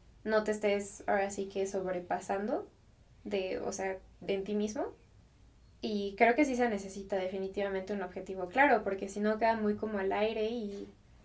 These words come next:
y es hasta una relación con un fantasma, literal.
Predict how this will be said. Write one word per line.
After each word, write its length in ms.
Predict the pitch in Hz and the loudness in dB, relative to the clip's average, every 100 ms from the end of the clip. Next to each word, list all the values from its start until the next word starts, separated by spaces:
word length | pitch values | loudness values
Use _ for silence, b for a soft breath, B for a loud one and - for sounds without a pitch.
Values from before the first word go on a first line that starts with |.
| b b b b b - | b b b b b 0
y 100 | 220 | 4
es 120 | 214 | 4
hasta 240 | 220 208 | 2 2
una 160 | 208 220 | 6 6
relación 560 | 214 190 196 208 208 214 | 6 2 0 0 2 2
con 180 | 208 | 0
un 140 | 202 202 | 0 -2
fantasma, 680 | 202 190 190 320 311 208 196 | -2 -2 2 2 4 0 -2
literal. 720 | 190 - 190 262 302 214 | -4 -4 -2 -2 -2 -4